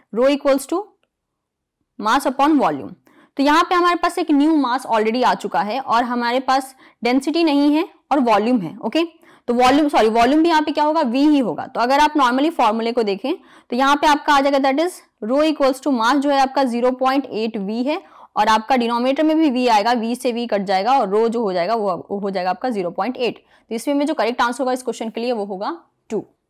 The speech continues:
नेक्स्ट क्वेश्चन। ओके, so नेक्स्ट क्वेश्चन में बोला है, a board has, a board has eight row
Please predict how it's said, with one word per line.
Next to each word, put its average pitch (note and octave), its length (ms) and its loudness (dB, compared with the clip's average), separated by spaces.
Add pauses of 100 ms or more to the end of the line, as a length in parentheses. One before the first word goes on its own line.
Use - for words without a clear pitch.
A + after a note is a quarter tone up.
(340)
नेक्स्ट A#3+ 280 -6
क्वेश्चन। - 400 -14 (3250)
ओके, - 320 -8 (920)
so C#4+ 120 2
नेक्स्ट E4 220 0
क्वेश्चन F4+ 260 -2
में F#4 180 4
बोला C4 240 4
है, B3+ 340 -2
a A#3 140 -2
board C#4+ 280 2
has, C4 340 0 (1080)
a A3 80 -4
board C#4 280 2
has D4 260 2 (120)
eight C#4 300 -2
row G#3+ 180 2